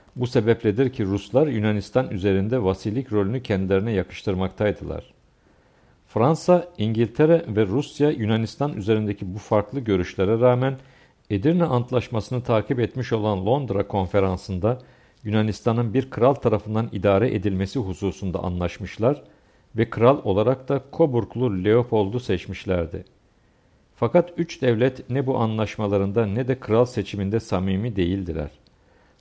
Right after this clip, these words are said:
Rusya, Yunanistan'da Kapodistria'nın veyahut başka bir Yunanlının hükümdar olmasını yabancı bir hanedana tercih etmekteydi. Çünkü bu takdirde Yunanistan'ı nüfuzu altında bulundurmak kolay,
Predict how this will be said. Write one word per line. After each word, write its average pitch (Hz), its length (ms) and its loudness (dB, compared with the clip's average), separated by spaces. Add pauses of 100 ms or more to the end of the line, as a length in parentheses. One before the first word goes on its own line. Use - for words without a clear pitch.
Rusya, 113 540 2
Yunanistan'da 101 880 0 (100)
Kapodistria'nın 107 1080 0 (480)
veyahut 143 440 4
başka 120 340 2
bir 131 100 0
Yunanlının 104 560 -2
hükümdar 110 520 0
olmasını 107 480 0
yabancı 98 500 0
bir 123 100 0
hanedana 98 680 0
tercih 104 380 -2
etmekteydi. 98 680 -4 (640)
Çünkü 104 340 -2
bu - 100 2
takdirde 110 500 2
Yunanistan'ı 107 680 -2
nüfuzu 104 380 -2
altında 101 400 0
bulundurmak 92 580 -2
kolay, 110 340 0